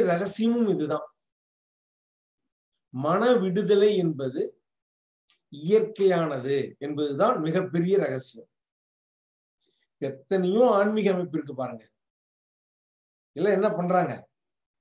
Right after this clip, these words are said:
மனதை அமைதிப்படுத்தணுமா, மன அழுத்தத்திலிருந்து விடுபடணுமா அப்படின்னு சொல்லிட்டு தான் பல பயிற்சி முயற்சிகளை கொடுக்குறாங்க, தியானங்களை கொடுத்துட்டு இருக்காங்க. இவையெல்லாம் எப்படின்னு கேட்டீங்கன்னா,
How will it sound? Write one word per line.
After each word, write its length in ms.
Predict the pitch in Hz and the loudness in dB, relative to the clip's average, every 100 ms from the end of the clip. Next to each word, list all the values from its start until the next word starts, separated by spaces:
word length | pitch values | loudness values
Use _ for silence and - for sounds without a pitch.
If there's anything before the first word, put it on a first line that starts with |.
| _ _ _ _ _ _ _ - | _ _ _ _ _ _ _ -8
மனதை 280 | 147 185 190 | -2 2 2
அமைதிப்படுத்தணுமா, 1000 | 170 185 185 180 170 151 156 147 143 147 120 - _ _ _ _ _ _ - | 4 4 2 2 -4 -6 -6 -4 -2 -2 -4 -12 _ _ _ _ _ _ -8
மன 160 | 147 196 196 | -2 2 2
அழுத்தத்திலிருந்து 680 | 185 180 185 - 180 185 | 0 0 -2 -2 -2 -2
விடுபடணுமா 640 | 170 196 175 165 147 131 143 117 - _ _ _ _ _ _ - | 0 0 0 0 -2 -4 -4 -6 -12 _ _ _ _ _ _ -8
அப்படின்னு 300 | 139 170 196 - | -4 -2 -4 -4
சொல்லிட்டு 300 | 180 180 180 | -4 -4 -2
தான் 280 | 202 185 180 240 - _ _ _ _ _ _ _ _ | 0 2 0 -4 -12 _ _ _ _ _ _ _ _
பல 120 | 151 208 - | 2 4 2
பயிற்சி 440 | - 214 262 - 220 | 2 2 2 -2 0
முயற்சிகளை 460 | 196 190 180 196 | 0 0 0 -2
கொடுக்குறாங்க, 420 | 202 165 165 165 180 | 0 -4 -2 0 0
தியானங்களை 420 | 175 160 190 180 160 | 0 2 2 0 -4
கொடுத்துட்டு 340 | 135 131 - | -8 -14 -16
இருக்காங்க. 260 | - - _ _ _ _ _ _ _ _ _ _ _ _ _ _ - - _ - - | -18 -20 _ _ _ _ _ _ _ _ _ _ _ _ _ _ -20 -20 _ -20 -6
இவையெல்லாம் 440 | 180 202 202 254 220 | 0 2 4 4 4
எப்படின்னு 320 | 190 262 220 | 4 2 2
கேட்டீங்கன்னா, 420 | 185 160 131 120 | 0 -2 -6 -8